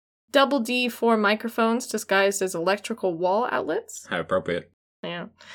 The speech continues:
Speaker 1: Um, they're probably not called double D, but that's what I'm calling 'em. <laughs>
Speaker 2: They're actually, uh, C four microphones, but then they just stuff 'em a little bit.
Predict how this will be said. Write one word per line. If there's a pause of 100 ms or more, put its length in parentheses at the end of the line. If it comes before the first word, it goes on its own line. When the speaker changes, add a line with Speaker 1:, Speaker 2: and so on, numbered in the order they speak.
(340)
Speaker 1:
Um,
they're
probably
not
called
double
D,
but
that's
what
I'm
calling
'em.
<laughs>
Speaker 2:
They're
actually,
uh,
C
four
microphones,
but
then
they
just
stuff
'em
a
little
bit.